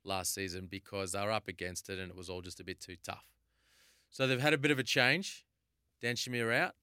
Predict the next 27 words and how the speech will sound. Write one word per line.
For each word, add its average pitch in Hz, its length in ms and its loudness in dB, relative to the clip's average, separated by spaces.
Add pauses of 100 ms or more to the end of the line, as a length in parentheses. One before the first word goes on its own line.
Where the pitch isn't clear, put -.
(280)
His 110 140 -10
understudy, 123 480 -2
Mody 117 280 -2
Maor, 117 400 0
at 110 60 -2
head 107 200 -6
coach. - 520 -4 (440)
And 120 200 -2
they've 117 160 0
had 131 220 0
some 120 200 0
big 139 300 2
changes 107 460 -4
within 101 260 -6
the 90 100 -6
roster. 90 380 -6
A 92 60 -8
lot 113 340 -2
of 107 100 -4
guys 104 300 -2
that 95 100 -4
were 98 80 -2
on 98 120 -4
that 95 160 -6
squad 98 300 -6
last 92 240 -4
season 95 340 -8